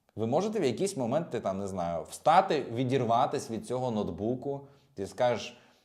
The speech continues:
там, не знаю, «Допоможи мені щось там на кухні». Коли ви вже стоїте, ти можеш там її обняти, спробувати її поцілувати, понести її в спальню.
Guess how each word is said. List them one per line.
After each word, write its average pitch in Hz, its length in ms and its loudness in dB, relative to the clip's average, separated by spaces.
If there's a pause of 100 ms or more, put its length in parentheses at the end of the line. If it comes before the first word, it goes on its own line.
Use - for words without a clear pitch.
(180)
там, 98 140 -4
не 92 60 -6
знаю, 101 160 -2
«Допоможи 127 500 0
мені 127 260 2
щось 131 240 0
там 101 240 -4
на 113 100 2
кухні». 95 540 -4 (640)
Коли 120 200 2
ви 156 140 4
вже 143 180 2
стоїте, 156 840 2 (260)
ти 117 80 -4
можеш 131 320 0
там 123 240 0
її 117 140 0
обняти, 104 720 0
спробувати 117 500 0
її 110 120 -2
поцілувати, 107 600 2
понести 107 480 -2
її 139 120 -2
в 135 40 -8
спальню. 82 520 -4